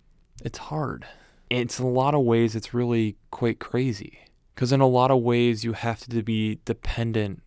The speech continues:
on others, be it that you have to be dependent on being a good grant writer, but then also dependent on who's ever reading that grant to give you a chance to get you to a, maybe a final round to get funding.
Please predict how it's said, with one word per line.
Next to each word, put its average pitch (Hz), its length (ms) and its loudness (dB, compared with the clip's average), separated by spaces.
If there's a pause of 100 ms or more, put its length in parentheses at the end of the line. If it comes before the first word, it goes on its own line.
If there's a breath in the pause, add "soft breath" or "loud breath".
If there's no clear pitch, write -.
on 104 200 -8
others, 110 680 -6 (320)
be 110 160 2
it 110 220 0
that 101 340 -2 (420 soft breath)
you 117 140 2
have 123 240 4
to 127 100 -2
be 117 160 0
dependent 123 560 0
on 107 560 -2
being 113 220 -2
a 107 80 -2
good 113 240 4
grant 113 340 2
writer, 113 460 2 (540 soft breath)
but 127 140 0
then 127 160 4
also 117 640 2 (160)
dependent 131 580 0
on 117 200 0
who's 110 240 -2
ever 120 220 2
reading 113 300 2
that 107 200 0
grant 131 400 0
to 123 80 -6
give 113 200 -4
you 117 120 2
a - 20 0
chance 135 500 -4
to 120 160 -2
get 110 340 -2
you 127 60 0
to 117 200 0
a, 110 40 2
maybe 113 240 0
a 110 80 2
final 113 300 0
round 117 360 2
to 117 60 -2
get 123 300 0
funding. 95 320 -8